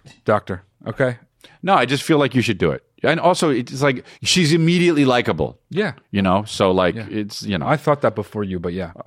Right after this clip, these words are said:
Speaker 2: Oh, okay. Well,
Speaker 1: So,
Speaker 2: um,
Speaker 1: I thought she was likable before you thought she was likable?
Speaker 2: That's fine.
Speaker 1: So, what I'm, my point is that I'm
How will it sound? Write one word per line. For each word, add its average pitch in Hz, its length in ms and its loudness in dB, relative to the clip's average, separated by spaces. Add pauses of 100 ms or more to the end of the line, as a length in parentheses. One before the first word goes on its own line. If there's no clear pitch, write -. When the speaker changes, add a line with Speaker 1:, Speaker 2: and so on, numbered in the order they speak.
Speaker 2:
Oh, 107 360 -8
okay. 78 260 -8 (160)
Well, 87 300 -6
Speaker 1:
So, 120 180 0
Speaker 2:
um, 85 200 -6 (120)
Speaker 1:
I 123 180 0
thought 127 300 -2
she 120 80 -4
was 113 140 -6
likable 110 300 -2
before 107 320 -4
you 117 120 -4
thought 135 180 -2
she - 80 -6
was 147 140 -8
likable? 170 200 -4
Speaker 2:
That's 214 120 -6
fine. 90 240 -2 (120)
Speaker 1:
So, 104 720 -2 (180)
what 113 160 0
I'm, 107 100 -2
my 107 140 -2
point 120 280 -2
is 104 140 -4
that 98 300 -2
I'm 98 520 -6